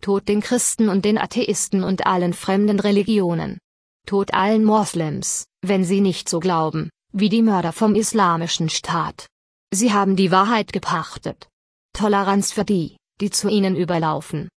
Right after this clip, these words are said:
Kein Pardon für den, der das nicht will. Willkommen im tiefsten Mittelalter. Als ich hungrig war, habt ihr mir zu essen gegeben. Als ich Durst hatte,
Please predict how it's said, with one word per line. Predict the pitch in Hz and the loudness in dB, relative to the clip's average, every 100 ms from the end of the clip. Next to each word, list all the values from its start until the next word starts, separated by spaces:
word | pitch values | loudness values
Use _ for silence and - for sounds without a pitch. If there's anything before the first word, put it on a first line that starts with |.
| _ _ _ - | _ _ _ -4
Kein | 208 208 | 0 2
Pardon | 214 233 226 226 226 156 | 2 2 2 2 2 -2
für | 175 | 0
den, | 202 202 202 - _ - | 2 2 2 -4 _ -2
der | 190 | 0
das | 185 196 | 0 0
nicht | 185 - | -2 -4
will. | 160 151 - _ _ _ - | -8 -8 -12 _ _ _ -6
Willkommen | 190 214 202 202 190 | -2 0 2 2 2
im | 185 185 | 0 -2
tiefsten | 240 240 - - 220 | -2 -2 -2 0 2
Mittelalter. | 214 - 208 196 196 180 - _ _ _ _ - | 2 2 0 0 0 -4 -8 _ _ _ _ -4
Als | 202 202 | -2 0
ich | - 208 | -2 0
hungrig | 202 214 233 226 | 2 2 0 0
war, | 196 180 180 _ - | 0 0 0 _ -4
habt | - 202 196 | -2 0 2
ihr | 175 | 2
mir | 185 180 | 2 0
zu | 190 | -2
essen | 202 - 180 | -2 -2 -2
gegeben. | 170 160 170 156 160 - - _ _ _ | -2 0 0 0 -2 -6 -10 _ _ _
Als | - 220 262 | -2 0 0
ich | 226 | 0
Durst | 208 180 - | 0 -2 -4
hatte, | 190 175 170 165 | -4 -4 -4 -6